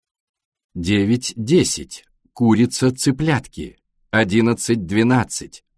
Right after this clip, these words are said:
пора копать грядки. Тринадцать, четырнадцать, девушки-кокетки.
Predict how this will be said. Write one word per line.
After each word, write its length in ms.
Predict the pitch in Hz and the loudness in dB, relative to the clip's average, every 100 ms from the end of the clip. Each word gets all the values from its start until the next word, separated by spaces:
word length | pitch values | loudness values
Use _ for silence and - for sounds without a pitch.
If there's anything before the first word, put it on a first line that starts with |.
| _ | _
пора 380 | 117 123 170 185 | 0 2 2 0
копать 580 | - 135 - 101 92 - | 0 -2 2 0 -2 -8
грядки. 680 | 95 113 135 - - - - _ _ _ _ _ | -2 0 0 -2 -10 -20 -20 _ _ _ _ _
Тринадцать, 680 | 120 143 147 175 - 175 - | 0 4 4 2 -2 -6 -6
четырнадцать, 960 | - 151 127 101 73 73 - - - _ _ | -2 -2 0 -2 -2 -8 -12 -16 -20 _ _
девушки-кокетки. 1400 | 95 90 110 92 - - 87 90 87 151 160 - 78 67 | -6 0 2 2 -2 -4 -2 -2 0 0 -2 -4 -10 -10